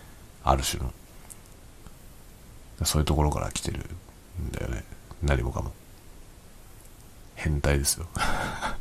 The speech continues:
いや、僕ほんとね、自分のことをいろいろね、こう、分析すればするほど、もう自分は変態だなと思うんだよね。そんなこと思ってなかったんですよ、ずっと。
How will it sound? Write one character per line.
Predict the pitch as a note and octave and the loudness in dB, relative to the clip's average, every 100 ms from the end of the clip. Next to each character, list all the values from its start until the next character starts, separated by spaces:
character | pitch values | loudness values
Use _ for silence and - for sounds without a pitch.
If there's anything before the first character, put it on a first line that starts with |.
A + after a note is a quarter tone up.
| - - - - - - - - - - - - - - - - - - - - - | 2 0 -2 -6 -4 -4 -4 -6 -12 -14 -8 -8 -8 -10 -8 -6 -2 0 0 -4 2
い | |
や、 | E2+ | 6
僕 | E2 E2+ | 6 6
ほ | G#2 | 8
ん | B2+ C3 | 8 8
と | |
ね、 | A2+ E2+ | 8 8
自 | E2 F2+ | 6 6
分 | A2 A#2+ A#2 G#2+ | 8 8 8 8
の | G#2+ | 8
こ | G#2 G#2 | 8 10
と | D#2 | 10
を | B1+ | 8
い | C#2+ | 6
ろ | D2 | 6
い | D2+ | 6
ろ | D2 | 6
ね、 | D#2 F#2 - - - - - - - - - - - - | 6 6 2 -14 -18 -18 -20 -20 -20 -20 -18 -18 -18 -2
こ | C#2+ C#2+ - - - | 0 2 0 -4 -4
う、 | F2 | 4
分 | D#2+ | 6
析 | F2 D#2+ | 8 6
す | - D2+ | 4 8
れ | D#2+ | 8
ば | D2+ | 8
す | - | 6
る | C2+ | 2
ほ | C#2 | 2
ど、 | C#2 | 2
も | C2+ - - - | 0 -4 -8 2
う | |
自 | D#2+ E2 | 6 8
分 | D#2+ | 8
は | E2 | 8
変 | E2 E2 | 8 6
態 | D#2 E2 | 8 8
だ | D#2+ | 8
な | E2 | 8
と | C#2 | 6
思 | C#2+ C2+ | 2 2
う | |
ん | |
だ | C#2 | 0
よ | A1 | -4
ね。 | - - - - - - - - - - - - - - - - - - - - - | -6 -10 -16 -16 -16 -16 -16 -16 -18 -18 -20 -20 -20 -20 -20 -20 -20 -20 -20 -14 2
そ | B2 | 8
ん | |
な | C#3+ | 12
こ | A2 | 12
と | |
思 | E2 - | 12 12
っ | |
て | - | 12
な | G2 | 10
か | |
っ | D2+ | 8
た | - | 4
ん | |
で | - | 0
す | |
よ、 | - | 0
ず | - | 0
っ | - - | -2 -2
と。 | - | -4